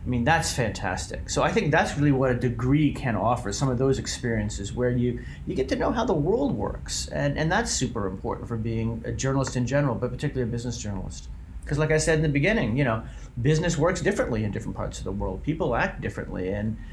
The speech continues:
you know, if you have an understanding of how globalization works, that's really important.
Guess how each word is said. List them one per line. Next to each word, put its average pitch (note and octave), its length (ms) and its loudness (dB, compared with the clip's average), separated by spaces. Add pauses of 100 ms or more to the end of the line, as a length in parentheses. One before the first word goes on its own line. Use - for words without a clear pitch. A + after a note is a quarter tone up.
(220)
you A#2 100 0
know, A#2+ 60 4
if A#2+ 120 0
you D#3 80 4
have C#3 160 6
an C3 60 0
understanding C3 800 2
of B2 340 0
how C3+ 140 0
globalization B2 840 0
works, - 340 -4
that's - 260 -8
really B2 240 0
important. F#2 440 -6